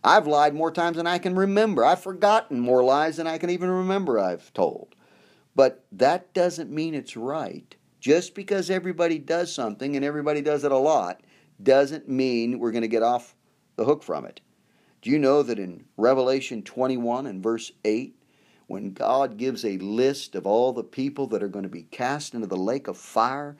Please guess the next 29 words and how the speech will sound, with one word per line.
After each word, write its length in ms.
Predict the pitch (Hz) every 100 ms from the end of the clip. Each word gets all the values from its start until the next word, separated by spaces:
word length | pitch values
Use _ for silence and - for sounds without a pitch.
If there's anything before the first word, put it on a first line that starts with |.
| _ -
to 80 | 90
be 140 | 90
punished 400 | - 143 143 139
forever, 500 | - 107 120 156 156 _ _ _ _ _ _ _ _
he 140 | 147
says, 340 | 139 147 113 - -
"All 520 | 139 180 190 147 117
liars 680 | 123 165 226 143 85 82 92
shall 320 | - 120 110
have 220 | 131 131
their 100 | 123
part 300 | 120 - 175
in 80 | 160
the 40 |
lake 160 | 165 170
of 100 | -
fire." 360 | 185 170 - _ _ _ _ _ _ -
Wow. 380 | 107 120 - _ _ _ _ _
So 300 | - 170 151 175
even 240 | 202 226
on 160 | 214 202
the, 200 | 135 113 - _
on 160 | 143 139
the 100 | 127
level 500 | 131 175 190 190 143
of 180 | 110
murderers 840 | 113 123 165 208 208 208 208 208 185 -
and 240 | 208 196
thieves, 960 | - - 214 208 208 214 220 196 185